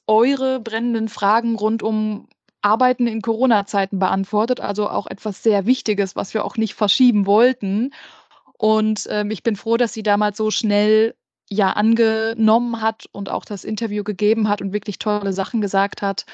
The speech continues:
und wir, wie angekündigt, ähm, diese Special-Folge machen konnten,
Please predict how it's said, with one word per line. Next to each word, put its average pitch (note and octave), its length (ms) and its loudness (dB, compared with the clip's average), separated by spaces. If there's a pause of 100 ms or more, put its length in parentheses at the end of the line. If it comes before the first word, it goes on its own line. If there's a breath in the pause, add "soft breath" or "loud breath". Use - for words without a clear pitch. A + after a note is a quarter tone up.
(320 loud breath)
und G3+ 260 2
wir, G3 360 2 (220 soft breath)
wie A3+ 180 2
angekündigt, A3+ 880 2
ähm, G3 420 0
diese G3 520 0
Special-Folge G3 840 -2
machen F#3 360 -4
konnten, F#3 560 0